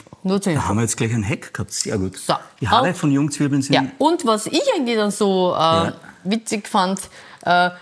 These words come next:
Speaker 1: in, wie ich dann nach Österreich kam, wir essen alles, was grün ist,
Speaker 2: Ja.
Speaker 1: weil der Grün bedeutet die Sonne gesehen. Und das ist die Energie. Ähm,
Speaker 2: Voll schön.
Speaker 1: da
Speaker 2: Also
Speaker 1: haben
Speaker 2: grün
Speaker 1: wir
Speaker 2: heißt die Sonne gesehen.
Speaker 1: Ja,
Speaker 2: Finde ich
Speaker 1: genau,
Speaker 2: aber auch
Speaker 1: genau.
Speaker 2: sehr
Speaker 1: Und
Speaker 2: schön.
Speaker 1: das ist ganz, ganz wichtig. Und dann habe ich ein bisschen Knoblauch hier.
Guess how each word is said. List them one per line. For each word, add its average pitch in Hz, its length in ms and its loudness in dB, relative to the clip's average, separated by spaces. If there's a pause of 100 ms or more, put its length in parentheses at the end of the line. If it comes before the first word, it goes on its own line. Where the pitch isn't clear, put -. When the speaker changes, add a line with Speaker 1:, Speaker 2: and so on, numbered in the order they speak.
(120)
Speaker 1:
in, 185 160 0
wie 196 100 0
ich 196 60 -2
dann 185 180 0
nach 170 200 0
Österreich 220 400 0
kam, 190 200 0
wir 185 140 -2
essen 196 220 -2
alles, 240 240 0
was 220 240 -4
grün 196 300 2
ist, - 360 -4
Speaker 2:
Ja. 98 200 -4 (360)
Speaker 1:
weil 196 160 0
der 202 140 -2
Grün 269 300 0
bedeutet 202 520 -2
die 208 60 0
Sonne 208 340 0
gesehen. 135 460 -4 (520)
Und 175 220 -4
das 185 160 -2
ist 214 160 -2
die - 60 -4
Energie. 170 560 -2 (180)
Ähm, 220 320 2
Speaker 2:
Voll 160 180 2
schön. 123 140 -4
Speaker 1:
da - 80 4
Speaker 2:
Also 139 140 2
Speaker 1:
haben 254 120 0
Speaker 2:
grün 170 120 2
Speaker 1:
wir 208 100 4
Speaker 2:
heißt 151 180 0
die 147 60 -2
Sonne 117 320 -2
gesehen. 87 380 -6 (100)
Speaker 1:
Ja, 170 80 -2
Speaker 2:
Finde 196 140 0
ich 202 40 0
Speaker 1:
genau, 160 120 -2
Speaker 2:
aber 92 80 -4
auch - 60 -6
Speaker 1:
genau. 151 180 -2
Speaker 2:
sehr - 100 -4
Speaker 1:
Und 165 60 -2
Speaker 2:
schön. 165 80 -4
Speaker 1:
das 175 160 -2
ist 180 160 -6
ganz, 214 240 -6
ganz 202 160 -2
wichtig. 262 400 -4 (420)
Und 247 480 0
dann 226 440 -2
habe 185 220 0
ich 196 160 -2
ein 175 140 -2
bisschen 170 320 -6
Knoblauch 196 680 -4
hier. 269 440 -2